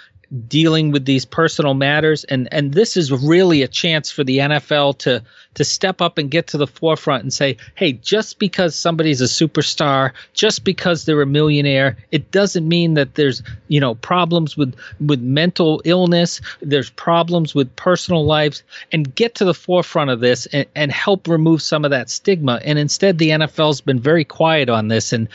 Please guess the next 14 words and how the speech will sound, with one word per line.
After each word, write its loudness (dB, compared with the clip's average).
the 2
Everson -2
Griffen, 0
that -2
can -2
affect -8
the -4
off -2
field 0
for -2
that -2
team -2
as -4
well. 0